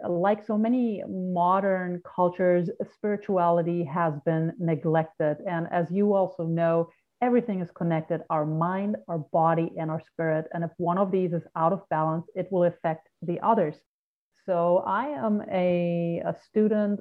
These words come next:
of Carl Gustav Jung's, and there's a quote of his that really resonates with me. And it is, "Until we make the unconscious conscious, it will direct our life, and we will call it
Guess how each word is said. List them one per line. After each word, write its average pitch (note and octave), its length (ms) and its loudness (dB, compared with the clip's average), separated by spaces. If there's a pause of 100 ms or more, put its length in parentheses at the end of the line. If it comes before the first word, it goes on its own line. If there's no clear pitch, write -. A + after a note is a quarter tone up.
of E3 460 2
Carl F3+ 320 2
Gustav F3+ 340 -2
Jung's, D#3+ 440 0 (120)
and E3+ 220 -2
there's E3 160 0
a F3+ 60 -4
quote C4 400 2
of F3+ 120 2 (140)
his D#3+ 380 0
that - 240 -6
really A3+ 240 2
resonates D#3+ 560 0
with D#3+ 100 0
me. D#3+ 320 0 (360)
And F3 120 -2
it F3 100 4
is, F#3 220 4 (100)
"Until B3+ 520 0
we B3+ 160 2
make F#3 280 0
the E3+ 120 0
unconscious F3 880 -2
conscious, E3+ 580 -2 (220)
it G#3+ 200 0
will G3+ 200 0
direct E3+ 460 2
our D#3+ 160 0
life, D#3 500 0 (260)
and E3+ 220 -4
we G#3 160 4
will G3+ 220 2
call E3 440 0
it D#3+ 160 0